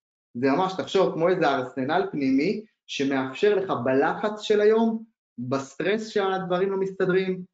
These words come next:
בציפיות הגבוהות, בעול המטורף שאתה צריך להביא הביתה כסף,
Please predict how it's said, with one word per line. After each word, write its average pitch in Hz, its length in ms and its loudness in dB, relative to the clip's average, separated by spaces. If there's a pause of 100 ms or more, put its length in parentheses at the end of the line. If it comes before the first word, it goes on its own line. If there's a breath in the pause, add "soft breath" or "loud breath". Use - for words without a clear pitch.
(240)
בציפיות 170 640 2
הגבוהות, 175 600 2 (400)
בעול 139 640 2
המטורף 185 460 0
שאתה 175 180 -2
צריך 175 160 -4
להביא 165 240 2
הביתה 165 300 0
כסף, 165 480 -2